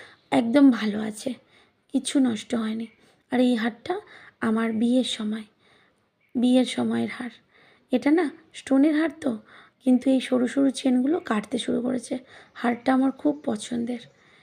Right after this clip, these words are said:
কিন্তু কি করব, আর মনে হয় পরা যাবে না, ফেলে দিতে হবে। এটা আমার খুব পছন্দের হার।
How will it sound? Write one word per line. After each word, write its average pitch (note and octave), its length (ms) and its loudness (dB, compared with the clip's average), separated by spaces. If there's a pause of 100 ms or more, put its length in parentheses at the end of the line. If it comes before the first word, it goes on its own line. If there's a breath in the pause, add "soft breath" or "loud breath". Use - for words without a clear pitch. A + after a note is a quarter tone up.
(200 soft breath)
কিন্তু B3 340 -2
কি B3+ 160 -2
করব, A#3+ 340 -2 (260)
আর A#3 160 0
মনে A#3 200 0
হয় B3 180 -2
পরা A3+ 260 -2
যাবে A3+ 200 -4
না, B3 100 -6 (380 loud breath)
ফেলে B3 240 2
দিতে A3+ 260 -4
হবে। A3 260 -6 (480 soft breath)
এটা C4+ 160 -2
আমার C4+ 120 2
খুব - 220 -8 (100)
পছন্দের A#3+ 480 -2
হার। - 280 -14